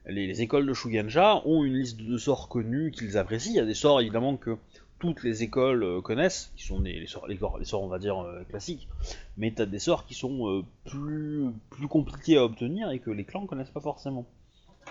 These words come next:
Tous. Et donc, euh, bah, ces sorts-là sont quand même assez protégés, quoi. Et,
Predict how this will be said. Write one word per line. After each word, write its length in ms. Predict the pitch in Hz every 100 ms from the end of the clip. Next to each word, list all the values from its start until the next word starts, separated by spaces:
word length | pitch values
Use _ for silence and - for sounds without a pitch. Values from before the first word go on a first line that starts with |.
| - -
Tous. 280 | 120 - - - - - - _ _ - - - - -
Et 60 |
donc, 260 | 104 175 -
euh, 640 | 113 101 98 95 95 92 90
bah, 180 | 87 90
ces 160 | -
sorts-là 400 | 101 92 113 160
sont 140 | - -
quand 120 | 98
même 120 | 113
assez 200 | 107 -
protégés, 480 | 104 113 147 156 147
quoi. 280 | 107 85 73
Et, 200 | 69 76